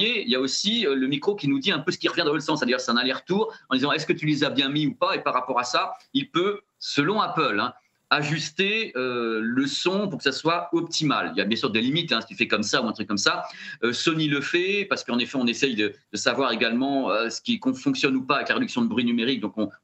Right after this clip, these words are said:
on essaie de savoir ce qui rentre, ce qui sort dans l'oreille, c'est un aller-retour. Donc, c'est des choses qui sont classiques maintenant dans l'industrie. Et sur l'open fit, c'est bien de l'avoir mis parce que ça permet de, de rassurer les gens, mais je suis pas sûr qu'il y ait de miracle sur ce point. Si vraiment le, le, le, la morphologie ne permet pas vraiment d'asseoir correctement,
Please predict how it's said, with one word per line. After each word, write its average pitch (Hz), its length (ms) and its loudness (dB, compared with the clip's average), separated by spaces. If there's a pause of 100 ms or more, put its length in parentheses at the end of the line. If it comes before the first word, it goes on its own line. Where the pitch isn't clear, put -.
on 117 80 2
essaie 131 120 2
de - 60 -4
savoir 127 180 2
ce - 60 -6
qui 120 120 0
rentre, 131 200 0
ce 131 60 -10
qui 123 80 0
sort 120 180 0
dans 113 80 2
l'oreille, 117 240 2
c'est 120 120 -2
un 98 60 2
aller-retour. 170 540 0 (320)
Donc, 151 140 2
c'est - 80 -4
des 165 100 2
choses - 220 0
qui 151 80 -2
sont 147 180 0
classiques 151 380 -2
maintenant 135 220 2
dans 120 100 0
l'industrie. 113 580 0 (300)
Et 165 80 6
sur 165 180 0
l'open 160 300 0
fit, 226 120 0
c'est - 140 -2
bien 170 120 0
de 165 40 2
l'avoir 151 300 0
mis 170 220 0
parce 123 200 0
que - 80 -2
ça 117 160 -2
permet 135 320 0
de, 110 160 -2 (300)
de 113 40 2
rassurer 139 500 0
les 123 120 0
gens, 180 120 -2
mais 156 80 0
je - 20 -4
suis 123 100 -4
pas 139 80 2
sûr 143 140 -4
qu'il 127 100 -2
y 113 40 0
ait 113 40 2
de - 0 -
miracle 127 340 -2 (320)
sur 135 160 -2
ce - 120 0
point. 151 260 0
Si 160 140 -2
vraiment 139 240 2
le, 127 180 0 (220)
le, 113 240 2
le, 113 160 2
la 120 100 2
morphologie 143 640 0
ne 131 80 2
permet 127 340 0
pas 170 640 -2
vraiment 135 240 0
d'asseoir 170 840 -2
correctement, 139 640 0